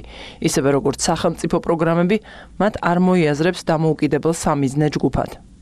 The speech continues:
სახელმწიფო პროგრამების შემუშავების და ბიუჯეტირებისას არ ხდება მათთვის რელევანტური საკითხების გათვალისწინება. აღნიშნული ეხება ჯანდაცვის, სოციალური რეაბილიტაციის, განათლების, დასაქმებისა და სხვა პროგრამებს.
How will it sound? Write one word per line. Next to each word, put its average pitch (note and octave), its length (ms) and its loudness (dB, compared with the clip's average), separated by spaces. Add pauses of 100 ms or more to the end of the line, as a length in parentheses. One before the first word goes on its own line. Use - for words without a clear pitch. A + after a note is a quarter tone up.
(460)
სახელმწიფო F#3+ 480 2
პროგრამების F3+ 600 2
შემუშავების E3+ 760 2
და F3+ 120 2
ბიუჯეტირებისას E3 960 2
არ D#3 180 0
ხდება D#3 320 0
მათთვის D#3+ 400 0
რელევანტური D#3 640 2
საკითხების C#3 640 0
გათვალისწინება. C#3+ 880 0 (600)
აღნიშნული G#3+ 540 2
ეხება F#3 360 0
ჯანდაცვის, D#3+ 640 -2
სოციალური D#3 720 0
რეაბილიტაციის, C#3+ 880 0 (380)
განათლების, E3 640 2
დასაქმებისა D#3+ 680 0
და F3+ 140 0
სხვა - 220 -2
პროგრამებს. A#2+ 600 -2